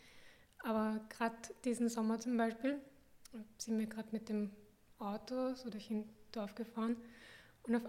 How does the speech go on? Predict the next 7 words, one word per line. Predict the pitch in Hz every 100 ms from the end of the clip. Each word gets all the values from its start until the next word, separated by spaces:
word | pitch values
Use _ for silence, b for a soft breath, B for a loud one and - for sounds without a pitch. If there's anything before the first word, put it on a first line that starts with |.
| 240
einmal | 226 240 240 - - - - - - - -
zischt | - 269 277 269
aus | -
einer | 285 240 -
Ecke | 254 - 247 269 277 -
ein | 233
Sperber | 226 - 262 269 240